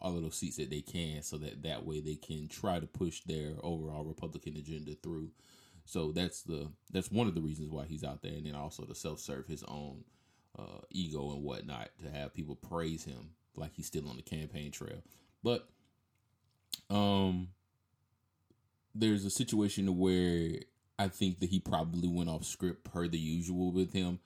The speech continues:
where he thought that this would just be some good shit to say to kinda play into, you know, the base down there in Alabama. And he sit-, makes comments, uh, regarding the N F L, just saying that, um,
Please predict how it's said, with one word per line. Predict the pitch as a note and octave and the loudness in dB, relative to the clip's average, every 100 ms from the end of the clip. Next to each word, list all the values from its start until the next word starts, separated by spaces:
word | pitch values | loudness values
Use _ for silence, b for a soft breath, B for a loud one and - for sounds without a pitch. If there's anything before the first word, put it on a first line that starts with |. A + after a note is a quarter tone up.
| B B B B | B B B B
where | E2+ E2 D#2+ D#2 D#2 - | -2 0 2 0 -2 -6
he | F2+ | -4
thought | F2 D#2+ - | 0 0 -2
that | D2 D#2 | -4 -2
this | E2 | -2
would | F2 | -2
just | D#2+ D#2+ | -4 -4
be | E2 | -4
some | D#2+ E2 | -2 -2
good | E2 D#2+ | -2 -2
shit | - E2 - | 0 -2 -2
to | |
say | - E2 E2 | -2 0 0
to | |
kinda | E2 - D#2 | -2 -4 -4
play | - E2+ E2 D#2 | -2 0 2 0
into, | D#2 - D#2 D2 - B B B - | -2 0 0 -2 -6 B B B -2
you | E2+ | 0
know, | D2+ | 0
the | D#2 | 0
base | D2 D#2+ D#2+ - | 0 2 0 0
down | E2 D#2 E2 | 0 2 2
there | D#2 | 0
in | D#2 | 0
Alabama. | D#2 D#2+ D#2+ E2 E2 E2+ b b - | 0 -2 -2 0 0 -4 b b -6
And | E2+ | -2
he | F#2 | 0
sit-, | F2+ - D#2+ | 0 0 0
makes | E2+ E2 - | 0 0 -2
comments, | E2 E2 D#2+ D2 - E2+ | -2 0 0 -2 -2 -2
uh, | D#2+ D#2 | 0 0
regarding | D#2+ E2 D#2+ D#2+ D#2+ | 0 0 0 0 -4
the | - | -4
N | E2 | -4
F | D2+ E2 | -4 0
L, | D#2+ D#2+ | 0 0
just | D#2+ E2+ - | 0 -4 -2
saying | E2 D#2 D2+ | -2 -2 -4
that, | C#2+ C#2 - - - _ - | -6 -8 -10 -20 -20 _ 0
um, | D#2+ D#2+ D#2+ C#2+ B1+ | 2 2 2 -2 -4